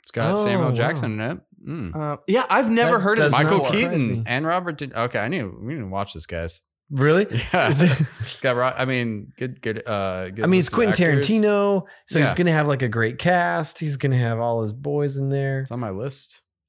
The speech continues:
Speaker 3: <laughs> So speaking of our listener, so Jakey Laux, uh, he's, he commented and he's like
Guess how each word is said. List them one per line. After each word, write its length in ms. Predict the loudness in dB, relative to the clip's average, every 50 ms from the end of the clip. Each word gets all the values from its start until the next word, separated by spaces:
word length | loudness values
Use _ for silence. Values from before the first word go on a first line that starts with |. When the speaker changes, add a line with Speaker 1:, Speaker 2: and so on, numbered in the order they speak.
| _ _ _ -14 -8
Speaker 3:
<laughs> 100 | -4 -2 -2 -2 -4 -6 -20 -20 -20 -20 -20 -20 -20 _ -20 -20 _ -8
So 580 | -2 2 4 4 6 4 4 2 0 -6 -10 _ _ _ _ _ _ _ -10
speaking 380 | -6 -2 -2 0 0 2 2 2
of 340 | 2 0 -2 -6 -10 -12 -10 _ -2
our 180 | -2 0 0
listener, 400 | 0 0 0 -2 -2 -4 -4 -6
so 140 | -4 -4 -4
Jakey 340 | 0 2 2 2 2 2 4
Laux, 720 | 4 4 4 4 4 2 0 -2 -2 -2 -2 -4 -6 -10 -16 _ _ _ _ -2
uh, 480 | 0 2 2 2 2 2 2 0 0 -2 -2
he's, 360 | 0 0 0 0 0 -4 -4
he 180 | -4 -4 -4 -2
commented 500 | 0 0 0 2 2 0 -2 -2 -2 -2
and 100 | -2 -2
he's 180 | -2 -4 -4 -2
like 360 | -2 -2 -2 -4 -8 -12 _